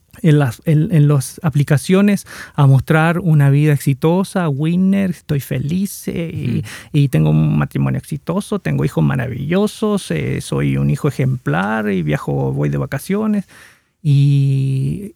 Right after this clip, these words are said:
Speaker 1: y nos está, y, y, y, y en pos de esta santidad o de las apariencias,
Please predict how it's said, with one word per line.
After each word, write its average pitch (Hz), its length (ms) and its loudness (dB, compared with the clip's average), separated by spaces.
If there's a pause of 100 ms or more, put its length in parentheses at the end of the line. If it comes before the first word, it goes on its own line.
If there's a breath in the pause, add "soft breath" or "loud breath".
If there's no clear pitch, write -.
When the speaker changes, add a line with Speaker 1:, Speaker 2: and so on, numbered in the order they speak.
Speaker 1:
y 139 240 2
nos 143 240 2
está, 160 260 -4
y, 151 540 4
y, - 40 0
y, 147 200 2
y 160 100 6
en 143 160 6
pos 156 240 2
de 160 140 2
esta 147 480 -2 (120)
santidad 156 720 2
o 156 140 2
de 147 160 0
las 147 160 -2
apariencias, 160 600 -2